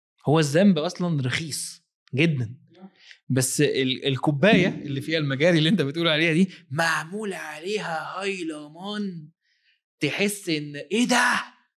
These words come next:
رغم إن اللي جواها رخيص. تمام؟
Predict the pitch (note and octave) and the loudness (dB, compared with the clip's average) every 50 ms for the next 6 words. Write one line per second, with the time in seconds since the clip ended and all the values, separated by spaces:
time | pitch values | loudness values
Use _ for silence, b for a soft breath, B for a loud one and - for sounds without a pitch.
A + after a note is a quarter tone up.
0 | _ _ _ _ - A#2 A#2 D3 F3+ G#3+ A3 A3+ A3 A3 A3+ A3 A3+ A3+ A3 A3+ | _ _ _ _ -18 -6 0 2 4 4 4 4 2 2 0 0 -2 0 2 2
1 | G#3 G3 A3+ A3+ A3+ A#3+ C4 C4+ B3+ B3+ A#3 F3 - A#3 B3+ C#4+ D4 D#4 D#4 D#4 | 2 4 4 4 4 4 4 4 4 2 0 0 -2 -2 0 2 4 4 4 4
2 | - - - - - - - - - _ - - - _ - - - D#3 D#3 G3 | 2 0 -4 -12 -14 -18 -20 -20 -20 _ -20 -20 -20 _ -18 -4 -2 2 2 4
3 | A#3+ | 2